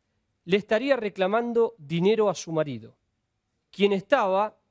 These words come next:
no sé, lavando o algo por el estilo".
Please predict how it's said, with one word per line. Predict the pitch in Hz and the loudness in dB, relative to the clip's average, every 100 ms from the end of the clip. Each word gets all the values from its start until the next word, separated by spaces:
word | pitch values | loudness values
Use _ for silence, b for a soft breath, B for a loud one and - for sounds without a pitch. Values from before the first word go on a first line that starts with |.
| _ _ _ _ _ | _ _ _ _ _
no | 254 | -2
sé, | - 196 127 - _ _ _ _ _ _ _ _ - | 0 0 -2 -8 _ _ _ _ _ _ _ _ -6
lavando | 139 165 208 208 208 208 208 _ _ _ | -2 2 2 0 -2 -2 -2 _ _ _
o | 147 180 | -2 -2
algo | 175 160 | -2 -6
por | 143 | -6
el | 139 | -8
estilo". | 123 _ _ | -10 _ _